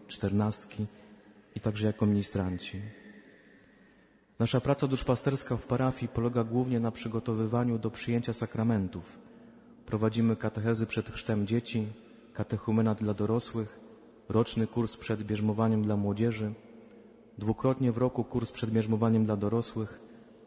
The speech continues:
roczne przygotowanie dzieci i rodziców do pierwszej Komunii Świętej.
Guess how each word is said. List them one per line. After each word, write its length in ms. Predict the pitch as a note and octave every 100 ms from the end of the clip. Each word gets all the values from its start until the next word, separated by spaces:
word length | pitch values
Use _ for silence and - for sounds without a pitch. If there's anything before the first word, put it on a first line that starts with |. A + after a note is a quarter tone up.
| - -
roczne 380 | G#2+ A#2 A#2
przygotowanie 680 | A2 A2+ A2 G#2+ A2 A2 G#2
dzieci 300 | G#2 A#2 -
i 40 | G#2+
rodziców 400 | G#2+ G#2+ A2 G#2
do 100 | G#2
pierwszej 340 | A2 G#2+ G#2+
Komunii 360 | - G#2+ G2+ G2+
Świętej. 580 | - G2 F#2+ F2+ F#2